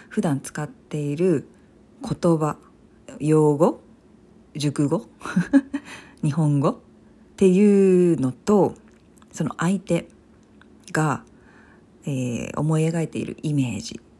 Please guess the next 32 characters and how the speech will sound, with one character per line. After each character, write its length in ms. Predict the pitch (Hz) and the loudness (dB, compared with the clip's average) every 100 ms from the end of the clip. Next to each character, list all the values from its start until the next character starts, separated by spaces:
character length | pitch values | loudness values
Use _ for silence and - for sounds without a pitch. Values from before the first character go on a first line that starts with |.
| _ - | _ -8
想 220 | 151 151 | -2 -2
像 140 | 147 | -2
し 80 | 143 | -4
て 100 | 151 | -4
い 100 | 139 | -4
る 120 | 139 | -4
イ 100 | 151 | -4
メ 120 | 151 | -4
ー 120 | - - | -6 -10
ジ 140 | - | -16
と 80 | - | -16
か、 140 | - _ _ - - - _ - | -20 _ _ -20 -20 -20 _ -10
え 460 | - - - - - | -8 -8 -10 -10 -8
ー、 20 | |
普 140 | 180 | -2
段 240 | 170 143 - _ - | -2 -2 -6 _ -18
使 160 | - 156 | -10 -10
っ 40 | |
て 160 | - 147 | -6 -6
い 60 | |
る 120 | 147 143 | -4 -4
日 80 | |
本 300 | 139 175 170 | -2 0 0
語、 180 | 151 143 - _ _ _ _ _ _ _ _ - | -2 -6 -10 _ _ _ _ _ _ _ _ 0
日 80 | 175 | 6
本 160 | 247 233 | 8 8
人 140 | 226 | 6
で 80 | 139 | 2
す 120 | 143 | -2
よ、 60 | - | 0
相 140 | 131 | -2
手。 180 | 131 | -2